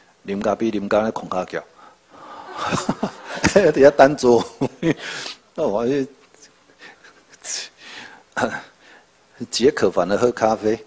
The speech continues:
<laughs> 开玩笑。啊，重点是说，<clears throat> 我们在受用这世间上的五欲要适当，所以必须要少欲知足啊。哦，这是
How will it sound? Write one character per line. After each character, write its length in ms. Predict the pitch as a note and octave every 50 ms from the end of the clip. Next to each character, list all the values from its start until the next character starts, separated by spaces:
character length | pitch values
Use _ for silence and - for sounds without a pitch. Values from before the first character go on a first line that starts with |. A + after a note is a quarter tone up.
| _ _ _
<laughs> 1900 | - - - - - - - - - - - - - - - E3+ - - G#3+ - - - - - B3+ - - - - - - - - - - A#2+ - -
开 180 | - - C#3+
玩 140 | A#2+ A#2+ G#2
笑。 240 | G2+ - - A2 G2+ - - - G2+ - - - - - - - - - - - - - - - - _ _ _ -
啊， 220 | - B2+ A2+ A2+ - - - -
重 160 | - D3+ D3
点 160 | B2+ A2 A2+
是 120 | C#3 D3+
说， 300 | B2 B2 C3+ C3 - - - - - D#3 C#3 A#2 G#2+ - _ _
<clears throat> 520 | - - - - - _ _ _ _ _ -
我 80 | A#2+
们 160 | A#2 C3 C#3+ D#3
在 300 | G3 G3+ F3+ D3 A2 - - - _ _ _ _ _ _ _
受 300 | - - - - G#3+ G3
用 160 | G3 F#3+ F3
这 120 | E3+ F3+ E3
世 160 | - F3 D#3+
间 200 | D3 D#3 D#3 D3+
上 160 | C3 D#3 C3
的 120 | A#2 A2+ G#2
五 180 | F2 F#2+ F#2+
欲 240 | G#2+ A#2+ A#2+ G#2+ F#2+ - - _ _ _ _ _ _ - - - _
要 400 | - C#3+ C3 B2 A2+ G#2 G2 F2 D#2+ - - - - _ _ _ - - _ _ _ -
适 260 | - - - - A#2
当， 220 | G2+ - A2 F2+ - - _ _ _ _ _ _ _ _ _ _ _ _ _ _ _ _ _ _ _ _ _ -
所 140 | - - C3+
以 20 |
必 120 | G#2+ C3+
须 120 | A#2+ - B2+
要 80 | A#2+
少 260 | A2 - - E2 F2+ G#2
欲 80 | A2+
知 220 | G#2+ - - G#2+ G2+
足 240 | - - F2+ D2+
啊。 140 | C#2+ C2+ - - _ _ _ _ _ _ _ _ - _
哦， 200 | - G2+ F2 - -
这 140 | - B2 A#2
是 260 | B2 C3 A#2+ A2